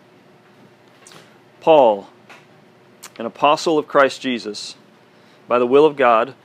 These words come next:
and Timothy our brother, to the saints and faithful brothers in Christ at Colossae, grace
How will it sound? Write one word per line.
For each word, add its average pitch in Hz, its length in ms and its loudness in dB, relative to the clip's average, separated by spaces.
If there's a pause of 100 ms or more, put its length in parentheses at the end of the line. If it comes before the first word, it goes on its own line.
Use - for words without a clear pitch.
(280)
and 123 140 -8
Timothy 156 380 -6
our 123 100 -2
brother, 107 300 -4 (1160)
to 160 100 -2
the 147 80 -2
saints 170 500 -4
and 131 180 -6
faithful 151 400 -4
brothers 123 500 -2 (100)
in 120 120 -10
Christ 101 580 -8 (120)
at 110 140 -10
Colossae, - 540 -10 (1120)
grace 151 640 0